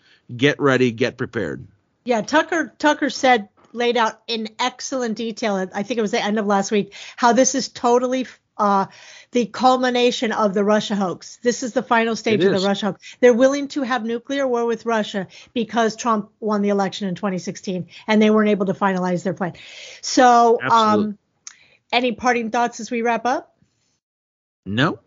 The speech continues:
Speaker 1: no, I
Speaker 2: All
Speaker 1: think
Speaker 2: right.
Speaker 1: that's it.
Speaker 2: All righty. So thanks again for another great Tactical Tuesdays podcast. Again, I wanna thank, um, you all for listening. Please share not only with your friends, but on social media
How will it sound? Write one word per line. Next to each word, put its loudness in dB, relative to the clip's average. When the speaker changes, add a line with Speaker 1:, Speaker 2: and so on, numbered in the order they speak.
Speaker 1:
no, -2
I -6
Speaker 2:
All -2
Speaker 1:
think -2
Speaker 2:
right. -16
Speaker 1:
that's 2
it. 0
Speaker 2:
All -6
righty. -2
So 2
thanks -2
again 0
for -6
another 2
great 0
Tactical -4
Tuesdays -2
podcast. -2
Again, -2
I -2
wanna 0
thank, -4
um, 0
you 4
all 4
for -6
listening. -2
Please 2
share 2
not 2
only 0
with 0
your 2
friends, 0
but 0
on 2
social 0
media 4